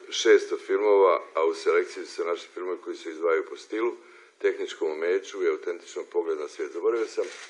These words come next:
da kažem da će na otvaranju biti i pobjednik Kanskog festivala, gospodin Ruben i njegov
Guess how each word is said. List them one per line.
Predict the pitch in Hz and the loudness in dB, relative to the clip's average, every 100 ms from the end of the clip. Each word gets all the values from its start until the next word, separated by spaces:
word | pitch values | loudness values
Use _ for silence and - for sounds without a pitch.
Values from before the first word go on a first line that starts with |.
| - _ - | -20 _ -10
da | |
kažem | - 104 101 92 | 0 2 2 -2
da | 90 | -4
će | 101 | -4
na | 95 | -4
otvaranju | 90 90 90 92 90 82 | -4 0 0 0 -2 -4
biti | 87 - 90 | -8 -8 -10
i | 76 95 - - - - | -10 -10 -14 -20 -18 2
pobjednik | 101 101 87 80 - | 4 6 4 0 0
Kanskog | 104 92 - - | 0 0 -4 -6
festivala, | - - - 80 82 90 87 - - - - - - - - | -6 -10 0 4 6 6 2 -6 -20 -18 -18 -20 -20 -12 0
gospodin | 85 - 85 78 | 4 8 6 6
Ruben | 85 90 104 104 95 - - - | 4 6 8 6 0 -14 -20 -12
i | 90 | 0
njegov | 87 85 | 4 4